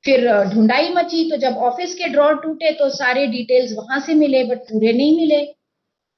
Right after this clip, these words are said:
फिर जब computer को हैक करके password लेके computer खोला, तब जाके पता चला कि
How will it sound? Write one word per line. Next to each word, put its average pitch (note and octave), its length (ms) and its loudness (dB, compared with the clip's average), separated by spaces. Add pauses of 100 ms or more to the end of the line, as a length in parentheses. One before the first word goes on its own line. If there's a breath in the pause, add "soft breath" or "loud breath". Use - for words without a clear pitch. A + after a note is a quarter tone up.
(340)
फिर E4 180 0
जब E4 280 0
computer D4+ 540 -4
को F#4 140 0
हैक C#4 240 -4
करके E4 400 -4
password C#4 520 -4
लेके D#4+ 420 -4
computer E4 480 -6
खोला, D4 420 2
तब C#4+ 260 0
जाके C#4 320 2
पता C4 300 0
चला C#4 380 0
कि D#4+ 540 -2